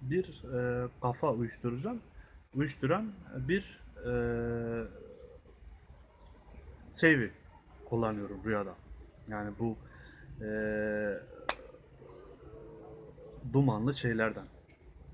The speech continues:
Nihayetinde iyice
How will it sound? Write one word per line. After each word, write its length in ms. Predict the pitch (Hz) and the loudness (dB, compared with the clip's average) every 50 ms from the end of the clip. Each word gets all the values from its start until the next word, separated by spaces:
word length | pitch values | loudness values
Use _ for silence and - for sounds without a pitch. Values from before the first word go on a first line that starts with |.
| - - - - - - - - - - - - - - - - - - - - - - - - - - - - - - 135 117 | -16 -16 -16 -14 -14 -14 -14 -14 -16 -14 -14 -12 -12 -10 -10 -10 -12 -12 -14 -14 -14 -14 -12 -12 -12 -12 -12 -12 -10 -6 -2 2
Nihayetinde 880 | 113 139 175 196 190 175 135 127 117 110 - - 110 104 101 104 95 - - - - - - - - - - - - - - - - - - - - - - 139 | 6 8 8 10 10 10 10 10 8 8 4 0 -4 -2 -2 -2 -4 -4 -8 -12 -18 -18 -18 -18 -18 -18 -18 -18 -20 -20 -20 -20 -20 -20 -20 -20 -20 -14 -6 0
iyice 560 | 151 160 147 156 165 135 123 120 113 107 | 2 4 6 6 6 8 8 8 8 8